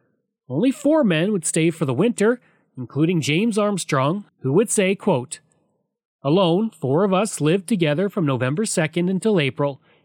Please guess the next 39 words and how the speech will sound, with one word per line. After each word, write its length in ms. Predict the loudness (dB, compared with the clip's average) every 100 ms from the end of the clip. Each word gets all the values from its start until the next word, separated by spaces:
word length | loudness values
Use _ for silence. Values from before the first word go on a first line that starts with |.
| -16
without 280 | -2 -2 0
hearing 440 | 2 4 4 2
or 120 | 0
seeing 480 | -2 0 2 2 0
anything 500 | 0 -2 -2 -4 -2
to 140 | -4
relieve 480 | -6 -4 -2 -2 0
the 80 | 0
monotony 680 | 2 2 0 -2 0 -2 -2 -8 -20 _ _
or 200 | -8 -2
any 120 | -2
communication 800 | -2 0 0 0 0 -2 -2 -2
with 140 | -2
the 100 | -2
outside 460 | -4 -4 -2 -2 0
world. 400 | 0 0 0 -4 _ _ _ -12
It 60 |
could 140 | -6 -2
be 120 | 0
not 220 | 0 0
much 280 | -2 -2 -4
worse 340 | -2 0 0 -4
to 100 | -4
be 240 | 0 0
in 100 | 0
jail. 460 | 0 0 -2 -8 -18 _ _ _ _ _ -6
We 80 |
were 120 | -2 -2
sixty 440 | -2 -2 0 2
miles 460 | 4 2 0 -4 -4
from 160 | -4
any 240 | -2 -2 -2
settler." 560 | -2 -2 -4 -10 -14 _ _ _ _ -4
End 160 | -4
quote. 320 | -2 -6 -8 -20 _ _ _ _ _ _ _ _ _ _ _ _ _ _
From 200 | -2 0
these 220 | 2 0 0
four 300 | 2 2 2
men, 400 | 2 0 -2